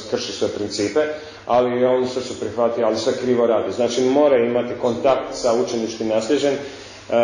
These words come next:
ne radi toga da bi učeničko nasljeđe zad-, zadržalo neku aristokratsku poziciju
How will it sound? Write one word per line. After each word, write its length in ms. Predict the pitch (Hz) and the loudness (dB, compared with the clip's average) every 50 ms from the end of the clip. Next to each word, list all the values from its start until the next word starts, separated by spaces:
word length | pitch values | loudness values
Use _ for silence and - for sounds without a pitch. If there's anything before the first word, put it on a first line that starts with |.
| 117 120 120 120 120 120 120 120 | 4 4 4 4 4 4 4 2
ne 260 | 123 131 151 160 156 151 | 2 4 4 4 4 6
radi 520 | 143 139 127 131 131 127 123 120 113 - - | 4 4 4 4 4 4 4 2 0 2 2
toga 240 | 135 127 117 123 110 | 2 4 4 2 2
da 100 | 117 107 | 0 0
bi 100 | 110 120 | 0 0
učeničko 420 | 120 120 120 113 107 - - 110 | 0 0 0 -2 -2 -2 -2 -2
nasljeđe 420 | 104 101 107 - - 123 110 107 | 0 2 0 2 0 0 0 0
zad-, 340 | 107 101 117 107 98 110 110 | 0 2 2 0 0 -2 -4
zadržalo 640 | 110 98 117 113 - 113 98 101 104 95 95 95 95 | -2 0 0 0 0 -2 -2 -2 -2 0 0 0 0
neku 460 | 101 98 95 - 98 95 92 95 92 | -2 -4 -4 -4 -4 -2 0 0 0
aristokratsku 720 | 95 98 98 98 - - 104 - 104 110 104 104 - - - - | 0 0 0 -2 -4 -6 -6 -2 0 0 0 0 -2 -8 -8 -8
poziciju 540 | 101 95 - 104 98 95 - - 117 117 | -8 -6 -6 -6 -6 -6 -4 0 0 2